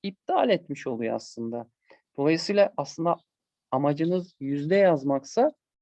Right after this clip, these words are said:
e, bununla bir yere ulaşamazsınız. Yüzde yazmak için ne yapacaksınız?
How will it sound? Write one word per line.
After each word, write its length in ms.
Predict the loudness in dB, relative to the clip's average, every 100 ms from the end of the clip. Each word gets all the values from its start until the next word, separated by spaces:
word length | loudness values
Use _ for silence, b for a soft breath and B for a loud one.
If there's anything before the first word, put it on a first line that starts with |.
| _ _ -8
e, 260 | -4 -4 -4
bununla 440 | -2 -2 -2 -4
bir 60 | -4
yere 180 | -2 -2
ulaşamazsınız. 1040 | 0 -2 0 0 0 -4 -12 -14 -14 -20 _ b b _
Yüzde 300 | -6 -4 0
yazmak 400 | 4 4 4 -2
için 280 | -4 -4 -2
ne 40 |
yapacaksınız? 800 | 0 0 0 -2 -2 -6 -8 -8